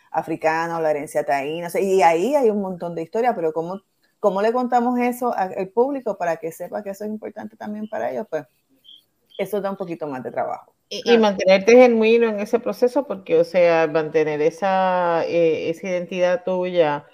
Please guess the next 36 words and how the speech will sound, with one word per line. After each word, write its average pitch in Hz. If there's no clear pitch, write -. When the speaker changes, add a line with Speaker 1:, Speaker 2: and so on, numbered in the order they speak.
Speaker 2:
eh, 156
que 175
es 170
el 190
que 208
al 190
final 180
del 175
día 185
lo 180
que 170
también 156
te 170
lleva 170
a, 147
a, -
a, -
pues, 147
a 147
hacer 151
X 170
o 170
Y 165
Speaker 3:
Ujú, -
Speaker 2:
producto, 165
¿no? 180
Speaker 3:
ujú. 226
Speaker 2:
Sin 170
querer 147
copiarte, 165
o, 151
porque 160
es 165
lo 202
más 226
fácil, 185